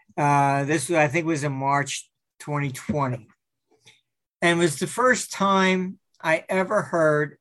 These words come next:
a head of state ever talk about the people who die on the battlefield. He said he wanted to take the troops out of Afghanistan.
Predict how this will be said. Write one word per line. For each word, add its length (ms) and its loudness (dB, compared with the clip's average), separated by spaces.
a 80 -4
head 260 -2
of 120 -8
state 500 -6
ever 320 4
talk 400 4
about 320 2
the 80 -6
people 280 0
who 100 -2
die 260 2
on 100 0
the 60 -4
battlefield. 560 -4
He 60 2
said 200 2
he 60 4
wanted 300 2
to 160 -2
take 140 0
the 100 -8
troops 360 -4
out 200 4
of 100 -2
Afghanistan. 1040 -4